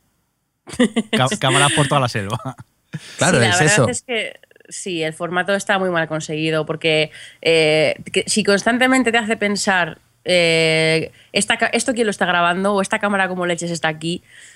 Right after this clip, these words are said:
Speaker 2: La verdad es que yo no conseguí entrar en ningún momento. Aparte de que, mm,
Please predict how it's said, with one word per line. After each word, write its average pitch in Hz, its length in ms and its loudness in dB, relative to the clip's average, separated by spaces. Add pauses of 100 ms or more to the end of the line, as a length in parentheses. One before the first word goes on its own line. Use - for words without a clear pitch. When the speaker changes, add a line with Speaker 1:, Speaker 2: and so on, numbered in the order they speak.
(160)
Speaker 2:
La 185 280 2
verdad 185 200 4
es 208 80 -2
que 220 80 -2
yo 202 120 0
no 208 140 0
conseguí 190 300 -2
entrar 180 220 0
en 180 80 -2
ningún 165 240 -2
momento. 160 400 0
Aparte 175 300 0
de 190 140 2
que, 185 220 2
mm, 165 300 -2